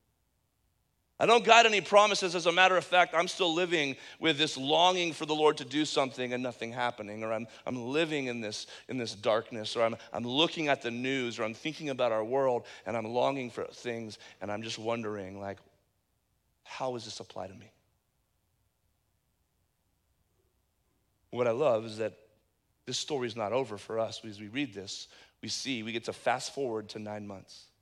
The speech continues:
And I truly believe that, that, the, that, the, that the words that come out of Zechariah's mouth, the first thing he says,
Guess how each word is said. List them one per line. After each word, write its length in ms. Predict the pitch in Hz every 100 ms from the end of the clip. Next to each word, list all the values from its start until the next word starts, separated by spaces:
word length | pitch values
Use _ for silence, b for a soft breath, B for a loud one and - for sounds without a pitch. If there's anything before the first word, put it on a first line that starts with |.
| _ _ _ _ _ _ _ _ _ _ _ _ _ _ _ _ _ _ _
And 80 | 123
I 60 | 123
truly 360 | - 160 160
believe 380 | 147 147 147 120
that, 180 | 117 B B
that, 180 | - 110
the, 80 | - -
that, 220 | 127 117
the, 380 | 113 - - -
that 140 | 127 120
the 60 |
words 480 | 120 127 165 196 165
that 160 | - -
come 300 | - 175 170
out 200 | 160 151
of 100 | 123
Zechariah's 640 | 139 135 123 127 120 -
mouth, 260 | 131 113 - B -
the 80 | 123
first 440 | - 143 185 -
thing 260 | 165 160 127
he 120 | 123
says, 640 | - 143 110 104 101